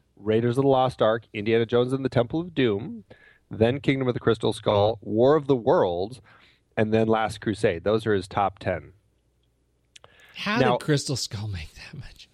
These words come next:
Speaker 1: I don't know. Eh, I don't know. That, that one just
Speaker 2: Nerds. You carry
Speaker 1: <laughs>
Speaker 2: shame, nerds.
Speaker 1: So of his twenty-seven films,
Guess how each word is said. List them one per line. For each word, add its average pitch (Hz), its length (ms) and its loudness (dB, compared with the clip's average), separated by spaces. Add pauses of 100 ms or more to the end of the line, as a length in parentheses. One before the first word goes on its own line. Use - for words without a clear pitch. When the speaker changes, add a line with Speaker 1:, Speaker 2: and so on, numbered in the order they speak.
Speaker 1:
I 104 220 0
don't 73 300 -12
know. 71 380 -16
Eh, 92 260 -4
I 101 220 -4
don't 50 260 -14
know. 50 240 -20 (340)
That, 120 240 0 (180)
that 98 180 0
one 73 160 -16
just - 300 -20 (320)
Speaker 2:
Nerds. 131 800 -2 (540)
You 139 140 -4
carry 165 340 2
Speaker 1:
<laughs> - 0 -
Speaker 2:
shame, 123 600 0
nerds. 110 540 -4 (2500)
Speaker 1:
So 151 240 4
of 151 140 2
his 147 200 2
twenty-seven 190 540 -2
films, 107 460 -6